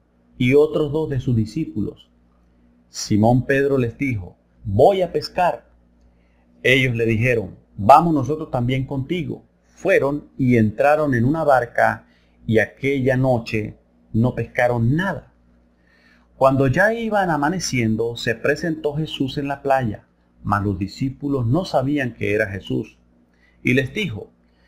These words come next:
"Hijitos, ¿tenéis algo de comer?". Le respondieron: "No". Él les dijo: "Echad la red a la derecha de la barca y hallaréis".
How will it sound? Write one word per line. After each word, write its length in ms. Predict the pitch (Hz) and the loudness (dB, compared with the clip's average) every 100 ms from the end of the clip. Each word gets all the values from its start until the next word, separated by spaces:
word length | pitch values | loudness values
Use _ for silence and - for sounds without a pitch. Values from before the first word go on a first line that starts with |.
| _ _ _ | _ _ _
"Hijitos, 880 | 151 151 226 240 - 113 - - _ | -6 -2 -4 -4 -6 -10 -10 -20 _
¿tenéis 400 | - 120 151 160 - | -2 0 0 -2 -2
algo 320 | 143 160 139 | 0 0 -4
de 160 | 120 113 | -4 -6
comer?". 520 | 135 135 131 151 170 - - _ _ _ | -6 -2 -4 -6 -12 -20 -20 _ _ _
Le 140 | - 110 | -4 -2
respondieron: 720 | 107 - 110 117 123 117 135 | -2 -4 -2 0 0 2 2
"No". 300 | 202 165 - _ _ _ _ _ _ _ _ - | 0 -2 -12 _ _ _ _ _ _ _ _ 4
Él 380 | 151 170 151 | 4 4 0
les 200 | 135 127 | 0 -2
dijo: 240 | - 156 - - _ _ _ _ _ - | -4 -6 -8 -20 _ _ _ _ _ -2
"Echad 400 | 127 - 196 208 | -2 0 -2 2
la 180 | 202 | 2
red 260 | 175 180 190 | 2 0 0
a 80 | 165 | 0
la 140 | 143 | 2
derecha 420 | 127 139 165 - | 2 0 0 -4
de 80 | 143 | -4
la 120 | 123 | -2
barca 600 | 117 151 151 143 139 - - | 2 0 0 -4 -4 -6 -4
y 140 | 127 | 0
hallaréis". 760 | 127 107 101 123 139 101 - _ | 2 2 0 2 0 0 -4 _